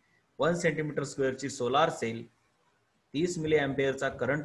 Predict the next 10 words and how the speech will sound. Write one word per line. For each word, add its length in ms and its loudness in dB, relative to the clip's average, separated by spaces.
तयार 180 4
करते 440 -2
आणि 140 -6
पॉइंट 420 -2
पाच 300 0
volt 360 2
एवढं 280 4
voltage 500 2
तयार 180 6
करते. 400 -8